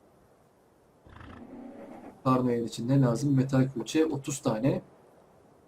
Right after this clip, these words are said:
Deri lazım. Deriyi hallederiz. Karno saddle yapalım mı?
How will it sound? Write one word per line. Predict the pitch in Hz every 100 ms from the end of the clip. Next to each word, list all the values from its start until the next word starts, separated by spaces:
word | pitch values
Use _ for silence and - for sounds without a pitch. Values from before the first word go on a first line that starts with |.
| _ _ _ _ _ _
Deri | 135 147 147
lazım. | 123 127 147
Deriyi | 139 147 151
hallederiz. | 151 147 151 190 - - - - - _ _ _ _ _ _ _ _ _ _ _ _ _ _
Karno | 156 185 220
saddle | 190 180 180
yapalım | 185 196 214
mı? | 151